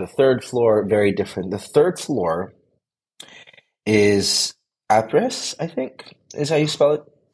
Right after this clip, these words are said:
or say it. It's that, it's that accent over the E that throws me off, but that's how I'm saying it or addressing it. <coughs>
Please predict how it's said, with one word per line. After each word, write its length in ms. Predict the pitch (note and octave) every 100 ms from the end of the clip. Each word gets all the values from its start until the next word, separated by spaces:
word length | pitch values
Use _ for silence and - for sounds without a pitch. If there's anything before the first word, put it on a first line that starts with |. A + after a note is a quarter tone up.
| _
or 180 | C#3+ A#2
say 220 | - B2
it. 160 | C3 - _ _ _ _ _ - - -
It's 120 | -
that, 340 | - - _ -
it's 220 | C#3+ -
that 240 | B2+ A2+
accent 380 | - B2 - B2
over 260 | G2 G#2 G2
the 160 | E2 -
E 220 | F#2 F2
that 200 | - -
throws 220 | E2 D2+
me 80 | D2+
off, 180 | - -
but 240 | E2+ D2+ -
that's 380 | - G2 F#2 -
how 180 | F#2 F2+
I'm 120 | D2+
saying 260 | - D2 C#2
it 100 | -
or 60 |
addressing 380 | - - - A#1
it. 180 | - - - - - - - - - - - - - _
<coughs> 260 | - - -